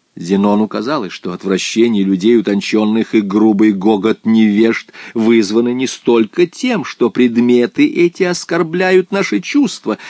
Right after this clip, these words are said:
сколько ужасом перед неотвратимым и тайным навыком тела. Погрузившись ещё глубже в кромешную тьму внутренностей,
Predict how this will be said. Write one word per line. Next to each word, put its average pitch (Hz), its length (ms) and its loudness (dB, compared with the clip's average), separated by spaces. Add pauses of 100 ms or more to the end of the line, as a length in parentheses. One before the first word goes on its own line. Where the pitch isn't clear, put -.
сколько 156 600 0 (160)
ужасом 240 840 0 (500)
перед 131 320 2
неотвратимым 147 1300 0
и 185 40 -2
тайным 143 640 -6
навыком 110 500 -10
тела. 113 380 -14 (1500)
Погрузившись 139 760 0
ещё 170 320 0
глубже 175 420 -4 (840)
в - 100 -20
кромешную 175 600 2
тьму 175 240 0
внутренностей, 170 800 -4